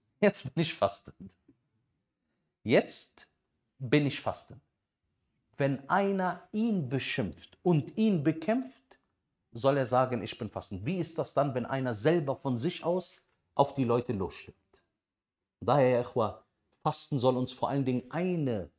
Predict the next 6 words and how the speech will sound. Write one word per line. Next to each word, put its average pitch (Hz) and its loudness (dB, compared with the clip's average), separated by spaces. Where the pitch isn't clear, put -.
Eigenschaft 139 0
beibringen. 123 0
Welche 135 0
Eigenschaft? 107 -6
Bitte? 151 -2
Richtig, - -8